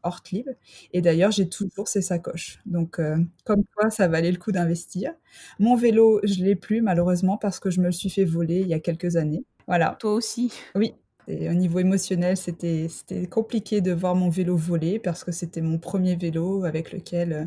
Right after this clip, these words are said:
Speaker 1: j'ai sillonné beaucoup d'Eurovélo. Donc, euh, j'en étais très contente et ça me suffisait amplement. Mais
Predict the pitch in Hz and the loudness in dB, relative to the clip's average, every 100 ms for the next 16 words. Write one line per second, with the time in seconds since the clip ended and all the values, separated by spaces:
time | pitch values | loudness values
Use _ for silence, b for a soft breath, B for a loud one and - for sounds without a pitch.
0 | - 175 175 175 - 170 170 175 170 170 | -4 0 0 -2 -4 0 2 4 2 0
1 | 175 - 196 175 170 175 165 147 160 294 | -6 -4 -2 2 2 2 2 2 0 0
2 | 202 - 165 - 151 151 165 156 156 151 | -2 -6 -6 -4 -2 0 2 0 -2 -6
3 | - 170 151 151 160 180 180 - - - | -6 -4 -6 -4 0 0 -2 -6 -12 -10
4 | - 165 - - 165 160 160 165 151 b | -4 -4 -4 -6 -4 -2 -2 -4 -4 b
5 | b b 202 202 208 - | b b 2 4 4 0